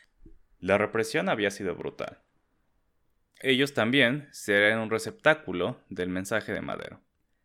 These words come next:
Pero ¿saben quién? Si era un miembro de las clases educadas que además estaba en sintonía con el sentir popular y percibía las deficiencias del régimen. Así es, Felipe Ángeles.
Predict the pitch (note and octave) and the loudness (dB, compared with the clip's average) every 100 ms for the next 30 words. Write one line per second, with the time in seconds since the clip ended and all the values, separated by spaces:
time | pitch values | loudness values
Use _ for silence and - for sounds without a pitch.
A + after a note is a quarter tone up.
0 | _ _ _ _ _ _ _ _ _ _ | _ _ _ _ _ _ _ _ _ _
1 | _ _ _ A#3 G#3+ F#3+ G#3 G3 G3 G3 | _ _ _ -2 0 4 6 6 4 2
2 | D#3 E3+ F3+ - - - - G2 A2+ C3 | 0 0 -4 -10 -18 -12 -2 2 2 2
3 | A#2+ A#2 A2+ G#2 A2 - G#2+ G#2+ A2+ F#2+ | 0 0 0 2 0 -2 -6 -6 -8 -6
4 | F#2+ G2 G2+ A2 - F#2 E2+ D#2 E2+ F2 | 0 2 2 0 -4 0 2 2 0 -2
5 | F#2+ A#2+ A#2+ G#2+ A2 - - G#2+ G#2 G2+ | -2 -2 -2 -2 -2 -8 -10 -6 -4 -4
6 | G2+ G2 F#2+ - F2+ G2 G2 F#2+ G2 - | -4 -6 -6 -8 -10 -8 -8 -8 -10 -6
7 | F#2+ F#2 E3+ - - - - F2 - F2+ | 0 2 0 -4 -20 -16 -10 -8 -8 -2
8 | G2+ G#2 G2 G2 G2+ G#2 F#2+ F#2+ F#2+ C#3 | 0 0 -2 -6 -8 -8 -6 -4 -2 -2
9 | E3 B2 B2 D3 _ _ _ _ - A1 | -2 -6 -6 -10 _ _ _ _ -14 -10
10 | A#1+ G#2+ A2+ F3+ - _ - F2+ F2 F#2+ | -8 -2 0 0 -6 _ -8 -6 -2 0
11 | C3 - - - - | 0 -2 -8 -12 -20